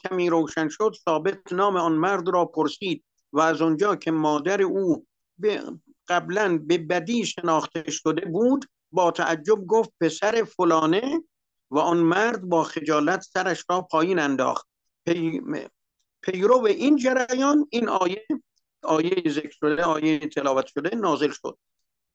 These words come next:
این یک خبر شأن نزول، شأن نزول دیگری، روزی عایشه و حفصه با یکدیگر بودند. عایشه دختر خلیفه اول ابی بکر و حفصه دختر خلیفه دوم عمر بن الخطاب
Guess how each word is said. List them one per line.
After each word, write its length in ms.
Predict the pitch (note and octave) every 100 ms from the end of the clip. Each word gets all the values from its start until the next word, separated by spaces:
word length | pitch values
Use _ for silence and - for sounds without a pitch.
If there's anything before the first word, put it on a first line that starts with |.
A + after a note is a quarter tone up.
| C#3+ -
این 220 | A3+ G#3+
یک 320 | G3 C4 C4+
خبر 380 | - - G#3 G#3
شأن 300 | G#3+ - G3+
نزول، 400 | G#3 G3+ C4 A#3
شأن 320 | - G3 F3+ E3+ D#3
نزول 560 | F3 E3 D#3 E3 D#3+
دیگری، 600 | D3 D3 E3 A3+ B3+ B3 - _ _
روزی 520 | C#3+ A3+ B3+ F#3+ F#3
عایشه 680 | E3+ E3 D#3+ D#3+ D#3+ - F#3+ D#3
و 80 | D3
حفصه 500 | D#3+ D#3 - - F#3+
با 200 | C#3+ D3 D3+
یکدیگر 680 | D3 D3 - D3+ C#3+ G3 A#3
بودند. 580 | A3+ A3 G#3 A3+ A3+ _ _
عایشه 460 | D#3 D#3 D3+ D3 F3
دختر 540 | D#3 D3+ E3 E3 D3
خلیفه 480 | C3+ - C#3+ C3+ D3
اول 380 | C#3 C3+ B2+ C#3
ابی 280 | C#3 B2+ C3
بکر 460 | C3+ G3+ G#3+ A3+ E4 _ _ _
و 140 | C#3
حفصه 520 | - D3 C#3 - F#3 G#3
دختر 440 | E3+ D#3+ E3+ E3+
خلیفه 500 | E3 D3 C3+ D#3+ D#3+
دوم 440 | C#3+ C3 D#3+ E3
عمر 320 | C#3+ C#3 C#3 D3
بن 140 | C3+
الخطاب 640 | C#3 - B2+ D#3 A3 A#3+